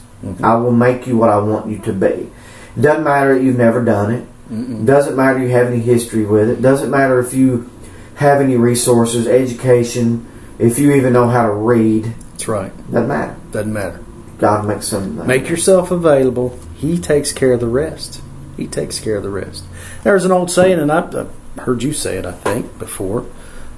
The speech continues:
Speaker 1: but, uh, God doesn't call the equipped, He equips the called.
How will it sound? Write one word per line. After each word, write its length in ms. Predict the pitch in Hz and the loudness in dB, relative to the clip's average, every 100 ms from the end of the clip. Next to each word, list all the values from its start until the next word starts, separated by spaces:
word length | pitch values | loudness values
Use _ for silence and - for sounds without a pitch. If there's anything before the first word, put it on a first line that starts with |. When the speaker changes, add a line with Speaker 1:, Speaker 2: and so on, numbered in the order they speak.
| - | -6
Speaker 1:
but, 360 | 113 110 - 117 | -4 -4 -4 -2
uh, 260 | 98 95 - - - - - - - - | 0 -2 -6 -14 -14 -14 -14 -14 -14 -4
God 260 | 123 135 135 | 2 2 2
doesn't 280 | 113 131 | 0 -2
call 260 | 110 120 156 | -2 0 2
the 160 | 135 98 | 2 0
equipped, 540 | - - 170 139 - | -4 -2 -2 -2 -4
He 120 | 120 | -4
equips 360 | 117 - 120 - | -2 -4 -6 -6
the 80 | - | -10
called. 340 | - 240 - | -8 -8 -8